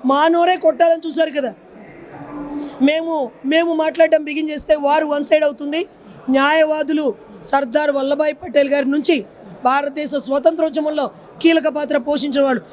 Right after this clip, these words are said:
మా మీద కేసులు వేసే దమ్ము ఎవరికుందో రమ్మనండి. ప్రశ్నిస్తే కేసులు వేసేస్తారా ప్రజల మీద, న్యాయవాదుల మీద?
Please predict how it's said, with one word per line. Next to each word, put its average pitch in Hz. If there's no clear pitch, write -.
మా 277
మీద 339
కేసులు 320
వేసే 311
దమ్ము 294
ఎవరికుందో 311
రమ్మనండి. 285
ప్రశ్నిస్తే 339
కేసులు 302
వేసేస్తారా 294
ప్రజల 294
మీద, 339
న్యాయవాదుల 330
మీద? 320